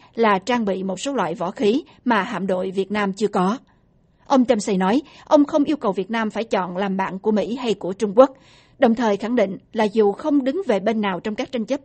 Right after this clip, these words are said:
chủ quyền, nhưng Hoa Kỳ rất quan tâm đến các biện pháp giải quyết. Ông nhấn mạnh, các biện pháp đó phải ôn hòa, không dùng võ lực, và rằng Hoa Kỳ khuyến khích các đối tác asean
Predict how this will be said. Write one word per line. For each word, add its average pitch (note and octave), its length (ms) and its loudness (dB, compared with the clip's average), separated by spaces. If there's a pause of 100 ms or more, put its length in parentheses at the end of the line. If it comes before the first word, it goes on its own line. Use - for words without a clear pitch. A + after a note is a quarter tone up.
chủ F3+ 180 -6
quyền, G#3 260 8 (320)
nhưng D4+ 180 6
Hoa C#4 160 -4
Kỳ G#3 220 0
rất D#4 280 -4
quan A#3+ 200 2
tâm A3 220 0
đến A#3 80 -4
các D#4+ 180 -8
biện F3+ 160 -4
pháp A#3+ 300 -6
giải G3 240 -4
quyết. B3+ 200 6 (540)
Ông C4 180 2
nhấn C4 120 4
mạnh, G3 240 2 (200)
các B3+ 160 -6
biện G3+ 200 -4
pháp B3+ 220 -10
đó A#3 300 2
phải G#3+ 300 -6
ôn C4+ 160 4
hòa, G#3+ 280 0 (220)
không C#4+ 240 2
dùng G3+ 120 2
võ G3+ 160 0
lực, A#3 160 6 (360)
và C4+ 100 4
rằng A3+ 200 0
Hoa D4 160 -4
Kỳ G#3+ 260 0
khuyến C4+ 280 -2
khích F#4 220 -8
các D#4 140 -8
đối A#3+ 160 0
tác C4+ 280 -6
asean G#3 540 0